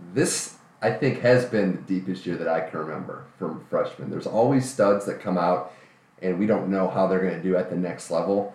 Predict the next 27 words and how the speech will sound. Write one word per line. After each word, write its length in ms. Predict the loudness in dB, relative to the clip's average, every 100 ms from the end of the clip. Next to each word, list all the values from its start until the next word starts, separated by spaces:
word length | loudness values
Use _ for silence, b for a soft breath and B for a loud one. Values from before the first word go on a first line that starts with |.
| B B B
But 140 | -2
if 120 | 0 4
you 120 | 6
look 160 | 6
at 80 | 4
any 180 | 2 2
mock 360 | 4 4 2 2
draft 320 | 4 4 4
right 220 | -2 -2
now, 260 | -10 -16 -18 _ _ _ _ _ -12
the 120 | -10
top 360 | -4 0 0 2
ten 220 | 2 2
picks, 420 | 2 0 -2 -12 _ -4
at 140 | -2
the 60 | 2
very 260 | 4 4 4
minimum, 400 | 4 2 2 0
eight, 300 | 0 0 -2 -16 -8
nine 540 | -2 2 2 2 0 -2
in 80 | -2
about 300 | 0 0 0
every, 320 | 0 2 2 0 -2
every 260 | -2 2 4
one, 300 | 6 4 2 B B B B _ 0
are 120 | 2
freshmen. 380 | 6 6 4 -6